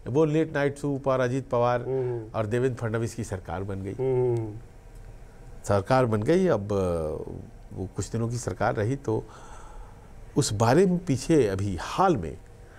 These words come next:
Speaker 1: महाराष्ट्र के उप मुख्यमंत्री, तब के मुख्यमंत्री
Speaker 2: फडणवीस जी,
Speaker 1: उन्होंने कहा
Speaker 2: हम्म।
Speaker 1: कि "The senior Pawar also had an idea।"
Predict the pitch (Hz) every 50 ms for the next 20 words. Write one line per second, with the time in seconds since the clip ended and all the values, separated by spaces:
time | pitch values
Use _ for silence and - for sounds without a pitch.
0 | - - - - - - - - - 104 104 113 120 120 - - - 135 127 -
1 | - 135 120 - - 110 95 87 85 - - 76 87 101 - - - - - -
2 | - - - - - - - - - - - - 117 110 110 - - 131 135 131
3 | - - 107 95 85 85 - - 85 85 - - - - - - - - 117 113
4 | 117 117 113 113 104 110 107 104 - - - - - - 117 107 104 98 95 98
5 | - - 98 104 123 147 - - - - - - 123 120 120 113 110 - - -
6 | - - - - - - - - - - - - - - - - - - - 127
7 | 131 123 123 123 - - - - - - - - - - - 202 - - - -
8 | 175 175 160 196 214 208 214 160 131 127 131 131 135 147 135 117 - - 151 127
9 | 117 110 95 98 85 78 78 82 78 78 76 71